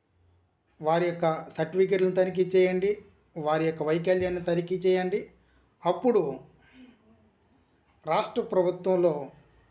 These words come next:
ఉద్యో-, ఉద్యోగాలు చేస్తున్న దివ్యాంగుల వలనే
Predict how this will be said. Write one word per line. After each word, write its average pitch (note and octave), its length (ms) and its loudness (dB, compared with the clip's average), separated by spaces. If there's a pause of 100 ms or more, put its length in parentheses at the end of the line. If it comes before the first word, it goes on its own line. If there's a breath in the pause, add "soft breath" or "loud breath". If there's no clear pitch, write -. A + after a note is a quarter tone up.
(280)
ఉద్యో-, E3+ 520 -2 (340 loud breath)
ఉద్యోగాలు A#3 520 0 (140)
చేస్తున్న G3+ 640 -2 (640)
దివ్యాంగుల F#3 600 0
వలనే E3+ 460 -2